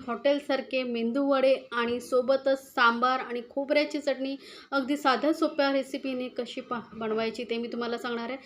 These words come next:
अगदी मस्त, एकदम बाहेरून कुरकुरीत आणि आतून मस्त असे जाळीदार असे आपण हे मेंदू वडे बनवले आहेत. बघा, तुम्हाला बघूनच समजत असेल, तर मी एक तोडून दाखवते. बघा, किती मस्त असं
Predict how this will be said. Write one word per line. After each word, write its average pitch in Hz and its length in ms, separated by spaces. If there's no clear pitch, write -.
अगदी 254 300
मस्त, 262 500
एकदम 240 420
बाहेरून 262 600
कुरकुरीत 285 840
आणि 247 220
आतून 254 460
मस्त 262 280
असे 262 240
जाळीदार 240 440
असे 247 220
आपण 240 240
हे 240 100
मेंदू 226 300
वडे 226 160
बनवले 220 340
आहेत. 220 160
बघा, 220 260
तुम्हाला 233 240
बघूनच 233 420
समजत 240 320
असेल, 240 260
तर 269 80
मी 262 100
एक 262 180
तोडून 254 280
दाखवते. 247 320
बघा, 214 240
किती 240 180
मस्त 247 480
असं 262 320